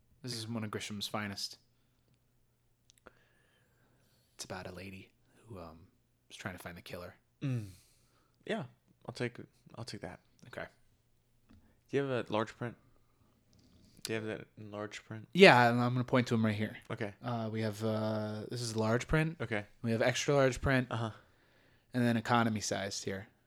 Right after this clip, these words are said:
Speaker 2: Okay.
Speaker 1: That one's actually economy sized is John Grisham, who will actually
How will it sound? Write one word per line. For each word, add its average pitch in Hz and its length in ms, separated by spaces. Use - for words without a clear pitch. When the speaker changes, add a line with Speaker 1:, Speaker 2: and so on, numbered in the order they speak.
Speaker 2:
Okay. 104 300
Speaker 1:
That 131 140
one's 127 140
actually 123 360
economy 117 340
sized 104 320
is 95 80
John 98 260
Grisham, 98 360
who 101 140
will 98 140
actually 95 460